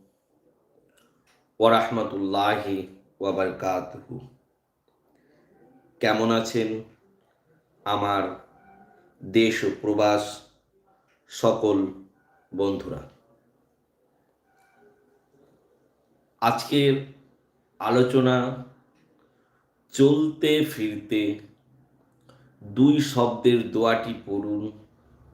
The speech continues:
অর্থ সম্পদের অভাব হবে না। একদমই পরীক্ষিত, একদমই পরীক্ষিত। আপনি সম্পূর্ণ ভিডিওটি দেখার পরে আপনি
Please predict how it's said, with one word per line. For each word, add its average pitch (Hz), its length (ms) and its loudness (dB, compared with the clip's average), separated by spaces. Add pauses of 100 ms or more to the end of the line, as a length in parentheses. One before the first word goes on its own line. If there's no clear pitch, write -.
(920)
অর্থ 131 360 4 (280)
সম্পদের 113 720 0 (1040)
অভাব 107 460 2 (140)
হবে 92 300 -4
না। 80 140 -10 (1160)
একদমই 139 500 4 (120)
পরীক্ষিত, 131 560 0 (960)
একদমই 123 640 2
পরীক্ষিত। - 540 -8 (1500)
আপনি 123 340 2 (120)
সম্পূর্ণ 147 580 -2 (140)
ভিডিওটি 123 460 2
দেখার 110 400 0 (100)
পরে 131 240 4 (960)
আপনি 117 300 -2